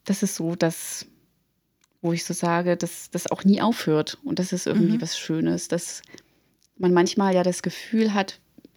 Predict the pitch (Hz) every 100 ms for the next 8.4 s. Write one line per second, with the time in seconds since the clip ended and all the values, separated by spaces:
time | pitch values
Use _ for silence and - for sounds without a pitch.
0 | _ _ - 180 175 180 208 - 185 -
1 | 202 202 165 165 170 165 165 170 170 165
2 | 165 214 220 - 180 175 170 175 175 175
3 | 165 - 202 180 180 180 180 170 175 180
4 | - - - - - - 156 170 196 196
5 | 196 - - 175 160 - - 180 208 220
6 | 214 - - - - - - _ _ _
7 | - 180 185 - 180 180 - 160 196 175
8 | - - - -